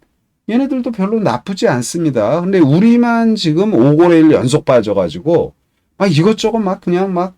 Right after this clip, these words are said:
너무나 짜증나는 이런 국면이에요. 그런데 주가라는 것은 결국은, 아, 디테일하게 부분적으로는 약간, 아, 힘겨워도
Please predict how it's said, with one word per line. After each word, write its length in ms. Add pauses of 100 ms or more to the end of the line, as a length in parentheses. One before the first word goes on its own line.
너무나 960
짜증나는 680
이런 240
국면이에요. 840 (1120)
그런데 300
주가라는 800
것은 920
결국은, 600
아, 500
디테일하게 800 (200)
부분적으로는 720
약간, 640
아, 280
힘겨워도 1000